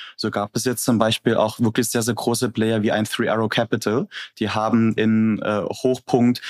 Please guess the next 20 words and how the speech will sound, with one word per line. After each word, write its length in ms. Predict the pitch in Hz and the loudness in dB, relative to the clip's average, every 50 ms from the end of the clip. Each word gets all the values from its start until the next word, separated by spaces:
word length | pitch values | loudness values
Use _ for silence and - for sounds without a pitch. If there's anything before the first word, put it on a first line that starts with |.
| - - - | -12 -4 -2
über 220 | 120 113 117 117 | 0 0 2 0
zehn 220 | - - 123 117 113 | 0 0 2 2 2
Milliarden 420 | 113 110 117 110 113 113 117 110 | 4 2 2 2 2 2 2 2
in 140 | 107 104 - | 2 2 2
Assets 400 | - 117 - - 127 120 - - | 0 0 -2 -2 -4 -4 -2 -2
gemanagt 440 | - 110 101 101 104 113 113 - - | 0 2 2 2 2 0 -2 -2 -2
gehabt, 320 | 110 117 143 180 - - - - - - - | -2 -2 -2 -2 -6 -10 -14 -14 -14 -6 -4
die 80 | 113 107 | -2 0
jetzt 200 | 113 110 - - | 0 0 0 0
in 80 | 117 | 0
den 80 | 113 110 | 2 2
letzten 320 | 107 117 - - - 127 | 2 0 0 0 0 0
drei 280 | 113 - - 117 113 107 | 2 2 2 2 2 2
Wochen 320 | 110 113 - - 123 110 | 2 2 2 2 2 2
wirklich 260 | 110 113 117 123 - - | 2 2 0 -2 -2 0
innerhalb 200 | 110 113 113 - | 0 -2 -2 -2
von 140 | - 107 | -2 -2
kürzester, 440 | - - 110 - - - - 117 107 - - - 110 107 | -2 -2 -4 -6 -6 -6 -6 -6 -6 -6 -10 -14 -10 -8
äh, 200 | - 110 107 110 | -6 -4 -4 -4
Zeit 360 | - - - 107 101 107 110 | -4 -4 -4 -2 -2 -4 -4